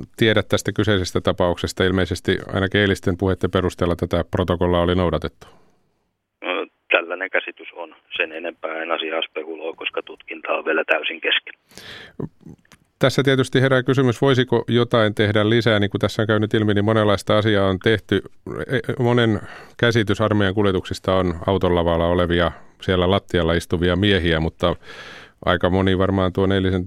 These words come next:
Speaker 1: traagisen tapauksen jälkeen oppi, että ihan näin ei kuitenkaan enää miehiä kuljeteta edes kuorma-auton lavalla.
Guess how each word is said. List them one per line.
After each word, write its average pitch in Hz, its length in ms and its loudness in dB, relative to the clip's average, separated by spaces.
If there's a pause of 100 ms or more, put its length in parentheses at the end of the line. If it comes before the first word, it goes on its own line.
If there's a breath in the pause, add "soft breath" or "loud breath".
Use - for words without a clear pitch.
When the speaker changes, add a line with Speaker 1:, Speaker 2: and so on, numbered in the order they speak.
(200)
Speaker 1:
traagisen 90 320 0
tapauksen 92 420 -2
jälkeen 90 260 0
oppi, 92 200 -2
että 92 180 0
ihan 95 300 2
näin 101 280 4
ei 80 140 0
kuitenkaan 80 520 -2
enää 80 300 0 (340 soft breath)
miehiä 82 380 2
kuljeteta 76 580 -2
edes 73 180 -4
kuorma-auton 71 540 -2
lavalla. - 280 -8